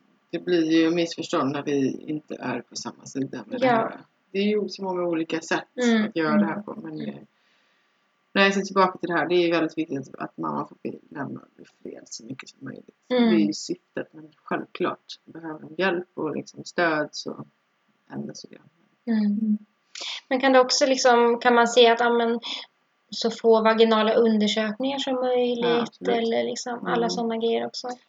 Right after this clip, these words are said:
Speaker 1: Det skulle jag också säga.
Speaker 2: Mm.
Speaker 1: Eh, vaginala undersökningar är ju mer en bekräftelse,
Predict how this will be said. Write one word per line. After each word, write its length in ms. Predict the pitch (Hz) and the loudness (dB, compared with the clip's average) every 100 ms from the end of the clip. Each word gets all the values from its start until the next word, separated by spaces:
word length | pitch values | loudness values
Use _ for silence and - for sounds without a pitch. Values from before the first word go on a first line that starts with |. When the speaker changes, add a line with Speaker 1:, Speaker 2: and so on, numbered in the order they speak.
| _ | _
Speaker 1:
Det 100 | 185 | -8
skulle 160 | 180 170 | -6 -6
jag 60 | |
också 160 | 160 - | -6 -10
säga. 200 | - - - | -10 -10 -6
Speaker 2:
Mm. 400 | 262 262 240 233 | -2 0 0 -2
Speaker 1:
Eh, 100 | 160 | -2
vaginala 380 | 185 190 190 190 | -2 0 0 2
undersökningar 560 | 190 175 202 208 208 190 | 0 -2 -2 -2 -2 -2
är 40 | |
ju 100 | 175 | -2
mer 180 | 160 151 | -2 -2
en 80 | 151 | -4
bekräftelse, 1120 | - - 190 _ _ 160 156 _ 160 160 | -8 -10 -10 _ _ -10 -10 _ -6 -6